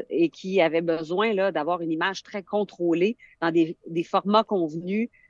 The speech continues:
euh, qui a choisi d'aller dans les médias favorables. Donc, c'était une candidate de substitution, pas assez forte, certainement pas assez forte, et ça a certainement nui. Et on s'est beaucoup trop fié.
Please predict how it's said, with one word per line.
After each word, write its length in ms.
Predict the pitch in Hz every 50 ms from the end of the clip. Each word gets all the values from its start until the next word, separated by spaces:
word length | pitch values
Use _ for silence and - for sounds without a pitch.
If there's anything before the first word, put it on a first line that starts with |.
| _ -
euh, 680 | 147 147 147 151 151 151 151 151 151 156 151 151 151 -
qui 220 | - - - 170 156
a 60 | 160
choisi 380 | - - 170 170 160 170 202
d'aller 220 | 190 180 156 170 190
dans 120 | 190 160
les 100 | 160 156
médias 340 | 156 151 147 139 143 180 175
favorables. 680 | - - 175 170 156 160 151 170 185 202 220 208 185 160 - _ _ _ -
Donc, 80 | 165 -
c'était 140 | - 277 294
une 80 | 262
candidate 540 | - 277 277 233 185 180 190 233 277 277 214
de 80 | 180 175
substitution, 960 | - - 220 170 - - - 214 190 - - - - 220 226 247 285 349 - _ _ _ _ _ _ _ -
pas 100 | 262 254
assez 220 | 214 - - 175
forte, 340 | - - 196 185 - - - -
certainement 560 | - - - 226 - - 214 190 190 180 165
pas 140 | 160 - 202
assez 200 | 196 - - 160
forte, 340 | - - 185 208 240 - _ _ _ _ _ _ _ _ -
et 100 | 165 170
ça 240 | - - 185 165 151
a 40 | 147
certainement 540 | - - 180 - 202 190 185 180 170 156 156
nui. 260 | 165 175 220 277 330 - - _ -
Et 100 | 196 220
on 80 | 220 214
s'est 180 | - - 254 202
beaucoup 420 | 180 175 202 349 392 - - -
trop 220 | - - - 220
fié. 320 | - - - 262 285 330